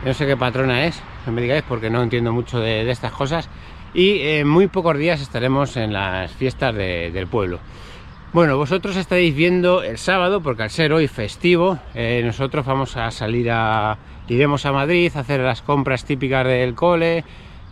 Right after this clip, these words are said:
para comprarle la ropita a la niña y todas esas cosas, y hacer las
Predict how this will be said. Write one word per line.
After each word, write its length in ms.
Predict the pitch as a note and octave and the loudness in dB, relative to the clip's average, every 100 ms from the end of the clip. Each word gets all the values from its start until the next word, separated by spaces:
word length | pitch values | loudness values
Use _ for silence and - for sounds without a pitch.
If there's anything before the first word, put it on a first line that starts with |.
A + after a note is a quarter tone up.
| - | -6
para 240 | A2 A2 | -2 -2
comprarle 380 | A2+ A2+ A#2 A#2+ | -2 -2 0 0
la 180 | A#2 A#2 | 0 0
ropita 380 | A#2 A2+ B2 A2+ | 0 -2 -2 0
a 40 | |
la 100 | A2+ | 2
niña 600 | E3 F3+ D#3+ D#3 E3 D3 | 2 4 2 2 0 0
y 360 | A2+ A2 G#2 F#2+ - - - - - - - | 0 -2 -2 -6 -10 -18 -18 -18 -18 -16 -6
todas 200 | D3 C#3+ | 0 0
esas 140 | C#3+ C#3+ | 0 0
cosas, 340 | E3 D#3+ D3+ | 0 0 0
y 60 | C#3+ | 0
hacer 220 | A#2 C#3+ | 0 2
las 480 | D3 C#3 D3 - | 2 2 2 -2